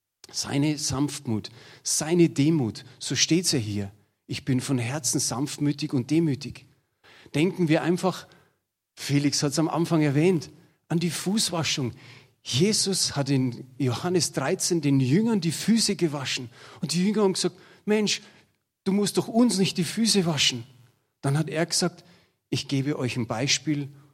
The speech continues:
und so tut ihr.“ Welch eine Demut. Die Gesinnung Jesu steht im Philipper zwei, da heißt's einfach, „Er, der Gott war,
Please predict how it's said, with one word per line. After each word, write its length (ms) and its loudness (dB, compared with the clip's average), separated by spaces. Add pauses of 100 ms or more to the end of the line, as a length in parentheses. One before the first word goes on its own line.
(180)
und 120 -4
so 220 -4
tut 380 -8
ihr.“ 260 -4 (2750)
Welch 300 0
eine 220 0
Demut. 580 -2 (840)
Die 100 -2
Gesinnung 520 4
Jesu 360 2
steht 260 0
im 120 2
Philipper 420 0
zwei, 440 0 (280)
da 180 -4
heißt's 280 -2
einfach, 440 -2 (240)
„Er, 240 2
der 160 2
Gott 360 0
war, 280 -2